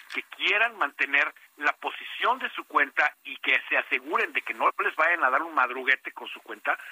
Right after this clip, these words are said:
me parece que es muy importante el considerar esto, más que hacer una, una, eh, una pataleta como la que hizo desde mi punto de vista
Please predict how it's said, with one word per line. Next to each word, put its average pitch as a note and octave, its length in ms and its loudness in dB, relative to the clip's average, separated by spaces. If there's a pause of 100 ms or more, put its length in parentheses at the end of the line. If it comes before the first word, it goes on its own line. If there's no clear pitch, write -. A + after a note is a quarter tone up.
(200)
me D#3 160 0
parece E3+ 400 0
que - 100 -4
es - 140 -6
muy D3 160 0
importante C#3+ 640 -2 (200)
el C3+ 180 -2
considerar C3+ 600 2
esto, C3 320 0 (200)
más E3 200 2 (120)
que D3 80 2
hacer D#3 200 0
una, D#3 420 4
una, D3+ 720 4
eh, D3 380 -2 (200)
una E3 160 2
pataleta F3+ 640 2
como - 180 -16
la G#2 120 -12
que - 120 -6
hizo C3+ 280 0
desde A2+ 280 -2
mi A#2 120 2
punto C#3 440 -2
de E3 80 6
vista F3 340 -2